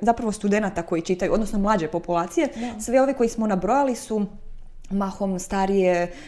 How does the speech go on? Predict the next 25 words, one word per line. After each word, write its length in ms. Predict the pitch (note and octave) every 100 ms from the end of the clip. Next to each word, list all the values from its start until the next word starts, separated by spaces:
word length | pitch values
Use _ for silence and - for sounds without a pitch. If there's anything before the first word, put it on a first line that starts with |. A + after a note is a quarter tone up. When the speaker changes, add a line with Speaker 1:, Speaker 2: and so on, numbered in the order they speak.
| -
Speaker 1:
e, 80 | F3+
onako, 420 | - B3+ A#3 A3+ -
nije, 240 | A#3 C4 - -
nije 200 | C4 C#4+
starija, 460 | - A#3 C#4+ E4 C#4
ali 80 |
starija 320 | B3+ D#4 A3+ G3
populacija, 640 | F3+ F#3 E3+ F3 F3+ E3+ -
ni-, 300 | A#3+ C4 B3+
nije 360 | B3+ B3 G#3 F#3
do 160 | F#3
trideset 480 | F#3+ G3+ E3+ E3+ E3+
godina, 460 | C#3+ C#3 C#3 D3+ E3
recimo, 340 | - - F3+
nije, 220 | F#3 F#3
nije 200 | - G3+
ta. 260 | F#3+ F3 D#3+ - - - - C4+
Valjda 280 | G3 A3+ A3+
se 140 | -
oni 120 | G#3+ G3+
više 220 | G3 F#3+
bave 280 | F#3 F3+ F3+
nekakvim 300 | F3 F3 F3
skriptama 460 | - F3+ F3+ D#3
koji 260 | E3 E3+ E3+